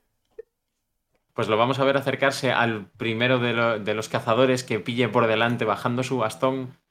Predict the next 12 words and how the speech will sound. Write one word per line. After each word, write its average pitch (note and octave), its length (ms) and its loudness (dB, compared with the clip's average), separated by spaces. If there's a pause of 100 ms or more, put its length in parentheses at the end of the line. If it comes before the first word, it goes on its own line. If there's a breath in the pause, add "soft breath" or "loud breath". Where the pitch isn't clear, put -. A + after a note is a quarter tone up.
(220)
Así - 280 -4
que A2 120 2
vas A#2+ 240 2
a B2+ 500 6
hacerme B2 420 0
una A#2 260 0
tirada A2+ 360 2
de, G2+ 880 0
de G2+ 160 0
pelea, C3+ 420 2
dificultad A2 520 -2
media. C3 560 -2